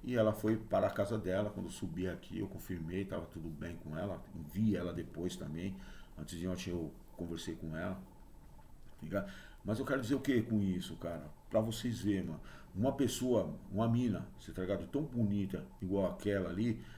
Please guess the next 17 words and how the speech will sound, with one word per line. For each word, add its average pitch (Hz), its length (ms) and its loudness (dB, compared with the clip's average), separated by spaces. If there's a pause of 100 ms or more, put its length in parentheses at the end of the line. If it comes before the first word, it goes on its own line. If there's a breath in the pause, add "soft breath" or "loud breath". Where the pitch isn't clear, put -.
(140)
cê - 140 -10
tá 90 100 -6
ligado? 101 420 4
Se - 540 0 (180)
encontram 113 560 4
umas 107 220 4
pessoas 101 380 -2
de 92 80 -2
má 95 160 0
fé, 117 460 0 (200)
mano, 262 300 -2 (280)
ela 127 200 6
vai 156 80 10
acordar 151 320 10
lá 160 100 12
na 196 100 2
China, 147 500 0